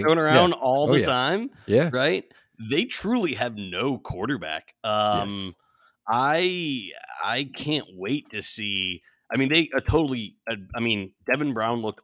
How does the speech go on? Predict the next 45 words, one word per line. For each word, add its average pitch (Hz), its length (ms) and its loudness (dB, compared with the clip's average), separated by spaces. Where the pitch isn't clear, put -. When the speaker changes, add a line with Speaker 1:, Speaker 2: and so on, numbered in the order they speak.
Speaker 1:
awful, 135 460 0
and 110 100 -4
they 110 80 -4
just 107 240 -6
went 101 160 -2
away 92 220 -4
from 107 200 -6
him. 113 200 -6
Did 107 140 -4
he 147 80 -4
even 220 240 0
play 127 340 0
after 151 200 -4
the 165 100 -4
first 170 240 -8
quarter? 120 140 0
Speaker 2:
No, 110 200 2
he 131 140 4
played 135 240 6
that 135 140 10
one 123 260 6
series, 135 460 6
and 120 140 4
I 110 140 8
did 147 160 10
not 127 200 4
know 120 160 8
he 127 100 6
was 117 200 2
number 110 260 6
thirty-three, 113 1040 4
by 110 240 2
the 117 80 0
way. 127 320 4
I 139 140 6
thought 180 220 4
he 160 100 4
was, 143 260 6
he 147 140 0
came 160 220 4
in 160 100 4
for 147 120 2
that 120 160 4
one 135 380 4
series, 104 640 2